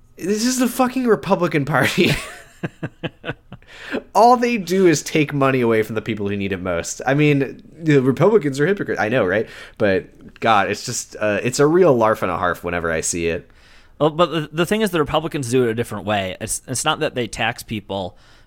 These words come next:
Speaker 2: Instead, they just, uh, fine them into oblivion and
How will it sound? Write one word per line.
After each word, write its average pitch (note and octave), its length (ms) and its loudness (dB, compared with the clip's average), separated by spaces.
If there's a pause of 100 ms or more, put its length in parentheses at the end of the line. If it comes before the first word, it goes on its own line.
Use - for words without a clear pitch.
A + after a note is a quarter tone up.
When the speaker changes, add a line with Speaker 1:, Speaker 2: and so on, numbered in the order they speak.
Speaker 2:
Instead, A#2 540 -2
they A#2 140 2
just, G#2 440 -4
uh, G2+ 200 -4
fine C3 380 0
them G2 280 -2
into G#2 220 -4
oblivion F#2+ 600 -6 (540)
and G#2 540 -2